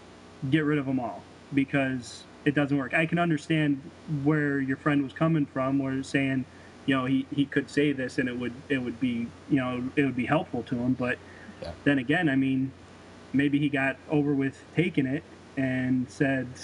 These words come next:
Speaker 1: "This didn't really help me 'cause I'm still, you know, I'm still hitting."
Speaker 2: Right.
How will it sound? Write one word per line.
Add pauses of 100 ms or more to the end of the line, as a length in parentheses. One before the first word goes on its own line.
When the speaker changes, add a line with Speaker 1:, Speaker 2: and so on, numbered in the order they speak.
(340)
Speaker 1:
"This (260)
didn't
really
help
me
'cause
I'm
still, (580)
you
know, (240)
I'm
still
hitting." (460)
Speaker 2:
Right.